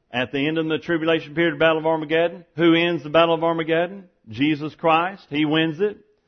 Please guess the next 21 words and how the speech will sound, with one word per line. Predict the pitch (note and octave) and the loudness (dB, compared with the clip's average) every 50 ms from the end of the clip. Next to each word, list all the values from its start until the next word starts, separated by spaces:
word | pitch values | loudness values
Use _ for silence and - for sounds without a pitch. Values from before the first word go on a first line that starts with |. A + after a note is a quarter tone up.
| _ _ _ _ _ _ _ _ - | _ _ _ _ _ _ _ _ -4
We | A#2+ C#3 C3 | -2 0 2
go | C#3 D#3+ F3 F3+ F3 | 4 4 6 6 4
into | F3 D#3+ C3 E3+ E3 D#3 D#3 D3+ | 2 0 -2 -2 -2 -2 -2 -4
the | - C3 C3 C#3+ C#3+ | -6 -2 0 0 0
millennial | C#3 D3 D3+ D#3+ E3 E3 E3+ E3+ E3 E3 | 2 2 0 2 2 0 0 0 0 2
reign. | D#3+ E3 E3 E3 F3 F#3 G#3 A3 A3 A3 G3+ - _ _ _ _ _ _ _ _ _ _ _ _ _ _ - | 2 2 2 2 0 -2 -6 -8 -10 -12 -14 -18 _ _ _ _ _ _ _ _ _ _ _ _ _ _ -6
At | C3+ C#3+ C#3 - - | -4 -4 -4 -4 -2
some | - F#3 F#3+ G3 F#3+ D3 | 0 0 2 2 0 2
point | F#3+ G3+ G3+ G3+ F#3 F3+ | 4 4 4 4 2 -2
in | E3 | -8
time, | - F3+ F#3+ F#3+ F#3+ G3 G3+ G3+ F#3+ | -4 0 2 2 2 2 0 0 0
the | F3 E3 D#3 | 0 0 0
exact | C3+ B2+ C#3 E3+ F3 F3 D#3 - | 0 0 2 2 2 2 -2 -4
timing | F3 F#3 F#3+ F#3 F#3 F#3 F3+ E3 | -2 -2 -2 -2 -2 -4 -4 -4
the | D#3 | -2
Bible | D3 D#3 D#3+ E3+ F3 E3+ E3+ E3+ D#3+ | 2 2 2 2 2 0 -2 -4 -4
is | C#3 | -4
not | C#3+ D#3+ D#3+ E3 D3+ D#3 | -4 -4 -4 -4 -2 -2
very | E3 F3 G3 F#3+ | -2 0 -2 -2
clear | - - G3 G3 F#3+ F#3+ | -6 -4 -4 -2 -2 -2
on. | F#3+ G3 G3+ G#3+ G#3+ G#3 | -2 -2 -4 -6 -8 -10